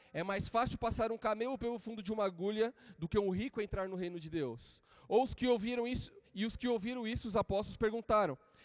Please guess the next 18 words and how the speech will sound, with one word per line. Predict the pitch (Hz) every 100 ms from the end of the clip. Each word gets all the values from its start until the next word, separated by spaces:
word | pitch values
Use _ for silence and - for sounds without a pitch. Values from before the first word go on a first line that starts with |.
| -
"Então, | 269 254 269 330 254 131 - -
quem | - 359
pode | 294 294 262
ser | - 247
salvo?" | 190 262 262 226 151 117 - -
Jesus | 170 233 220
respondeu: | 226 226 220 202 190 131 - - - - -
"O | 175
que | - 233
é | 262
impossível | 302 233 233 208 - - - 302 381 311
para | 302 262 269
os | 247
homens | 202 226 220 226 - - - - - -
é | 170
possível | - 190 - - - 269 254 254
para | 240 240
Deus." | 202 190 190 185 -